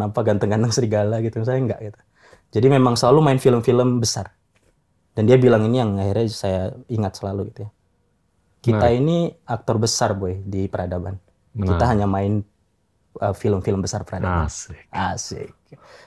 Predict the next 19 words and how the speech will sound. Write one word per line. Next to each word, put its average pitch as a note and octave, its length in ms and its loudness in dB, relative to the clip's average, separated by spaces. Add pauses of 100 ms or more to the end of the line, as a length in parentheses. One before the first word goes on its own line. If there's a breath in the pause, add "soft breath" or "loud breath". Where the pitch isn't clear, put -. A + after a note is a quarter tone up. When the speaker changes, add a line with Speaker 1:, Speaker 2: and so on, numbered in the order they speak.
(120)
Speaker 1:
Jadi A#2+ 140 2
itu C#3 180 4
yang, C3+ 460 4
walaupun C#3 480 8
di D#3 100 8
S C3 140 8
M C3 160 4
A B2 80 4
yang B2 80 0
kayak A#2 240 2
gitu, E3 80 0
saya D#3 400 2 (480)
selalu A#2+ 560 4
punya A#2 720 4 (320)
optimisme. A#2 720 0 (320)
Kalau G2+ 320 -4 (720)
kayaknya G3 360 0
gua G#3 180 4
an-, D#3 160 0